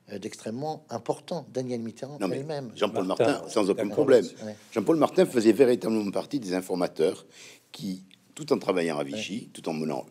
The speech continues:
Speaker 2: lui, un véritable double
Speaker 1: Vichy
Speaker 2: jeu.
Speaker 1: résistant de, de Jean-Pierre Azéma.
Speaker 2: Euh, non, mais les Vichy
Speaker 1: Ouais.
Speaker 2: résistants, c'est plutôt,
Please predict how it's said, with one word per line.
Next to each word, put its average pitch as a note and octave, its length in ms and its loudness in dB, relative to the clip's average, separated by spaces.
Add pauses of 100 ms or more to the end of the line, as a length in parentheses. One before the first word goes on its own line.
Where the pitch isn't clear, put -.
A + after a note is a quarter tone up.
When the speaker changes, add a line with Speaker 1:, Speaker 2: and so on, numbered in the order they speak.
(120)
Speaker 2:
lui, A2 440 2
un D#2 60 -6
véritable E2 440 2
double E2 160 -4
Speaker 1:
Vichy D2+ 220 -4
Speaker 2:
jeu. B2+ 140 4
Speaker 1:
résistant C#3 580 -6
de, G#2 120 -4
de G2+ 160 -8
Jean-Pierre A#2 300 -8
Azéma. G2+ 340 -8 (680)
Speaker 2:
Euh, G2 100 -4 (220)
non, B2+ 120 2
mais A#2+ 80 4
les A#2+ 80 4
Vichy C#3+ 280 0
Speaker 1:
Ouais. A2+ 80 -4
Speaker 2:
résistants, A#2+ 380 2
c'est B2 120 -4
plutôt, D#3+ 480 4